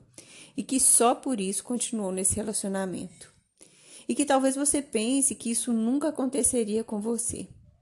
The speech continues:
A resposta para essas duas suposições é errado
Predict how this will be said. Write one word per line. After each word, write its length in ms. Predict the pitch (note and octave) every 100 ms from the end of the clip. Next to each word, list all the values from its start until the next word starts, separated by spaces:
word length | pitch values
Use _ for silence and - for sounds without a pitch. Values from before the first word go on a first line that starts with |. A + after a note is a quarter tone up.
| _ _ _ _ _ _ _ _ - - - -
A 100 | -
resposta 540 | F#3+ F#3+ - F3 G#3+ B3
para 200 | G#3+ F#3+
essas 280 | F#3+ G3+
duas 300 | E3+ F3 F3
suposições 880 | E3+ - F3+ F3+ E3+ - F3 G3+ F#3+
é 340 | F3+ F#3 - _ _ -
errado 760 | G#3 G#3+ F#3+ F3 E3+ F#3+ B3